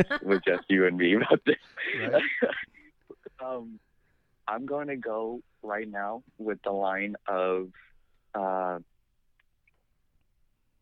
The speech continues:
Speaker 2: what is it called? It's, I would say the modern-day Christian music, such as, uh, contemporary worship. That's it. I'm sorry. My mind was
Speaker 3: No, yeah,
Speaker 2: out of
Speaker 3: yeah,
Speaker 2: there.
Speaker 3: yeah, yeah. I know what you're talking about. Like,
Speaker 2: Yeah. Um,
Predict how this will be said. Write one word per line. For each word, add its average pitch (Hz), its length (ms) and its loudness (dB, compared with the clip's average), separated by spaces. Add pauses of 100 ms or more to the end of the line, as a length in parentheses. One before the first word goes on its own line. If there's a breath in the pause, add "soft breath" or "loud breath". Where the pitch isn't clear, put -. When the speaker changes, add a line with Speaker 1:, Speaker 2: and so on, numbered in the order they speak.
Speaker 2:
what 123 160 -4
is 117 120 -4
it 110 80 -6
called? 90 480 0 (140)
It's, 104 260 4 (420)
I 131 60 0
would 135 100 4
say 143 120 8
the 113 80 8
modern-day 101 760 4
Christian 92 500 -2
music, 87 380 -4 (100)
such 92 240 -2
as, 90 460 0 (300)
uh, 90 320 2
contemporary 117 520 4
worship. 87 380 0
That's 90 240 0
it. - 180 -4 (120)
I'm 101 100 -8
sorry. 90 380 0
My 95 120 0
mind 95 220 0
was 90 160 0 (520)
Speaker 3:
No, 143 180 6
yeah, 117 100 0
Speaker 2:
out 95 120 4
of 92 80 4
Speaker 3:
yeah, 92 60 4
Speaker 2:
there. - 220 0
Speaker 3:
yeah, 104 80 -8
yeah. 107 60 -10 (120)
I 101 80 -2
know 113 100 2
what 107 120 -4
you're 110 60 -10
talking 82 140 -10
about. - 180 -14
Like, - 100 -14
Speaker 2:
Yeah. 104 240 2 (560)
Um, 117 440 0